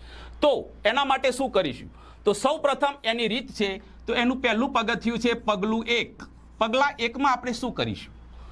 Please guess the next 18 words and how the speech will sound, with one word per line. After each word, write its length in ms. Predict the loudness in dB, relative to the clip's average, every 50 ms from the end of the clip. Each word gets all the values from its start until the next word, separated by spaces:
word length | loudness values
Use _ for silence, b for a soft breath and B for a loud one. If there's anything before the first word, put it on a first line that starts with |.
| B B B B
તો 120 | 4 4 4
સૌ 200 | 4 2 0 2
પ્રથમ 420 | 2 2 2 4 4 2 2 2 0
આપણે 280 | 0 0 2 2 2 2
જે 160 | 2 -2 -4 0
આડી 240 | 0 0 2 2 2
લાઈન 240 | 2 2 2 4 2
આપી 240 | 2 2 0 -4 -4
છે, 140 | -4 -4 0
એમાં 340 | 0 0 0 0 -2 -2 -2 0
ક્રમ 200 | 2 2 2 2
આપી 240 | 2 0 0 -2 -2
દેવાના 300 | -2 0 0 2 0 0
છે 140 | -2 -4 -6 -2 -2 0
એક, 260 | 0 0 -2 -4 -8
બે 220 | -4 -2 -2 -2 -2 -4 -4 -4
અને 220 | -2 0 0 0
ત્રણ. 460 | -2 -2 -2 -4 -4 -4 -6 -14 -18